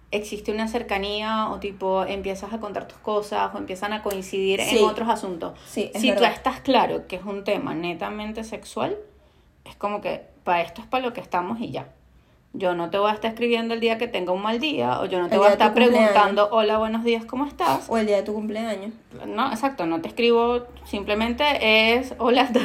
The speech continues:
Speaker 1: disponible?". "Sí, chao, ok". Es, es eso,
Speaker 2: Pero
Speaker 1: es
Speaker 2: sabe-,
Speaker 1: algo sexual.
Speaker 2: sabemos que eso puede no pasar, pues.
Speaker 1: Claro, pero
Speaker 2: Igual
Speaker 1: por eso voy, va
Speaker 2: malinterpretarse.
Speaker 1: como, va como de la madurez del, de ambos lados.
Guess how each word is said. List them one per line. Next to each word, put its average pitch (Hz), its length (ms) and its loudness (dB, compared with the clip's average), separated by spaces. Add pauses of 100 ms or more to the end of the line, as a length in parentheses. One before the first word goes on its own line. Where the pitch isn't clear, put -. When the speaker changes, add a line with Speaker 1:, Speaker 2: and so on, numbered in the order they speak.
Speaker 1:
disponible?". 262 560 0
"Sí, 180 240 -6
chao, - 300 -8
ok". - 140 -12 (1500)
Es, 269 320 2
es 262 140 2
eso, - 420 0
Speaker 2:
Pero 240 160 0
Speaker 1:
es 247 100 0
Speaker 2:
sabe-, 254 180 4
Speaker 1:
algo 320 140 2
sexual. - 520 -4 (120)
Speaker 2:
sabemos 240 360 -2
que 381 100 -6
eso 262 320 -6
puede 269 220 -2
no 262 160 -6
pasar, 240 400 -6
pues. 131 160 -14 (800)
Speaker 1:
Claro, 214 280 0
pero - 120 -2
Speaker 2:
Igual 220 220 8
Speaker 1:
por 233 100 6
eso 240 160 4
voy, 202 100 6
va - 40 8
Speaker 2:
malinterpretarse. 202 460 6
Speaker 1:
como, 208 240 2 (380)
va 180 140 2
como 226 340 -2
de 220 80 -4
la 190 120 -2
madurez 165 500 -2
del, 226 580 -2 (120)
de 180 160 -2
ambos 165 360 -2
lados. 180 320 2